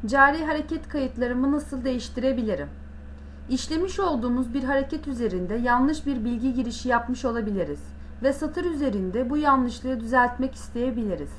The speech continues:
Düzeltme yapmak istediğimiz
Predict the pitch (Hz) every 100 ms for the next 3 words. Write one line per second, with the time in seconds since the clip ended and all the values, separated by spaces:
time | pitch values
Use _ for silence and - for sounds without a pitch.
0 | - - - - - - 226 269 277 277
1 | 349 330 330 330 - - 262 208 196 196
2 | 277